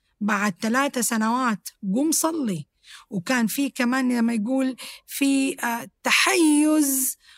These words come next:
ونوع من الاختيار متى أقول له: "قم صلي". خلينا ناخد واقع مثال، صلاة الفجر. يقول لك: "لا يا أبويا، خلي نوم الظالم عبادة، لا تصحي لصلاة ال-، الفجر".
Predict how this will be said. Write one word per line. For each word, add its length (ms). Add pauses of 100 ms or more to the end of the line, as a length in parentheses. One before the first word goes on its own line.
(100)
ونوع 540
من 140
الاختيار 640
متى 240
أقول 280
له: 80
"قم 180
صلي". 520
خلينا 300
ناخد 340
واقع 380
مثال، 400 (560)
صلاة 440
الفجر. 580 (760)
يقول 140
لك: 180
"لا 100
يا 100
أبويا، 260
خلي 480
نوم 240
الظالم 480
عبادة، 520 (340)
لا 140
تصحي 440
لصلاة 420
ال-، 160 (100)
الفجر". 520